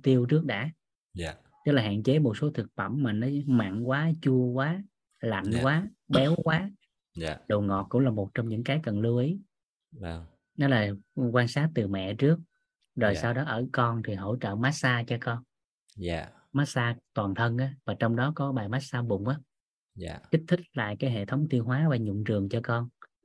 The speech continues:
Speaker 2: Dạ.
Speaker 1: Quá trình này có thể bổ trợ thêm cái lợi khuẩn.
Speaker 2: À.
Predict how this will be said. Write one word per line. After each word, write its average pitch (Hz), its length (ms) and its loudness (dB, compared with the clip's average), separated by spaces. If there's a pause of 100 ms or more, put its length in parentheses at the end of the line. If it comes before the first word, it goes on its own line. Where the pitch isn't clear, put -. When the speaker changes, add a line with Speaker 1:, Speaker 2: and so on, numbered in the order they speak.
(100)
Speaker 2:
Dạ. 90 200 -8
Speaker 1:
Quá 147 160 6
trình 110 200 2
này 101 180 0
có 135 100 -2
thể 120 140 -2
bổ 117 280 0
trợ 101 240 0
thêm 113 160 0
cái 127 120 0
lợi 98 220 -2
khuẩn. 104 260 -4 (720)
Speaker 2:
À. 85 320 -12